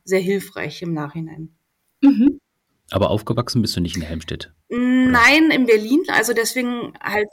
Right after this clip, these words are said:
Speaker 1: sozusagen im
Speaker 3: Okay.
Speaker 1: Herzen auch Berlinerin, aber ich hab Verwandtschaft auch in
Speaker 3: Mhm.
Speaker 1: Helmstedt. Von daher, ja, immer am Hin- und Herpendeln
Speaker 3: Mhm.
Speaker 1: gewesen.
Speaker 3: Ja. Aber dann immer, äh, irgendwie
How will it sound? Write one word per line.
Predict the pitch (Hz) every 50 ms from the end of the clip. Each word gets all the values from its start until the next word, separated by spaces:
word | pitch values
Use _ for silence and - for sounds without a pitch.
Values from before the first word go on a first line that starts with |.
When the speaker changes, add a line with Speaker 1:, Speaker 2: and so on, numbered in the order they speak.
| _
Speaker 1:
sozusagen | - - 233 233 254 233 214
im | 214 214
Speaker 3:
Okay. | 196
Speaker 1:
Herzen | 202 208 220 214 - - 247
auch | 240 214 -
Berlinerin, | - 214 208 208 226 254 285 302 277 294 277 247
aber | 214 233
ich | 226 -
hab | 233 226
Verwandtschaft | - 220 185 185 190 220 240 - - - - - - -
auch | 202 185 220
in | 202
Speaker 3:
Mhm. | 190
Speaker 1:
Helmstedt. | 190 185 202 254 247 - - 214 220 240 -
Von | - 202 190 190
daher, | 185 180 190 196 196 196 202 196 - _ _ _ _ _ _ _ _ _
ja, | - 156 165 190 190 170 - _ _ -
immer | 202 208 208 196
am | 196 202
Hin- | 185 196 196
und | 185
Herpendeln | 196 190 196 - - 175 170 175 175 175
Speaker 3:
Mhm. | 175
Speaker 1:
gewesen. | 175 170 170 175 170 170 180 180 175 170 - _ _ _ _ _ 139 135 120 110 101 101
Speaker 3:
Ja. | 95 - - _ _ _ _ _ _ _ _ _ _ _
Aber | - 110 104
dann | 98 95 87
immer, | - 104 98 98 95 98 98 95 - _ _ _ _ _ _ _ _ _ _ _ _ _ _ -
äh, | 117 110
irgendwie | - - 101 95 101 98 92 92 92 90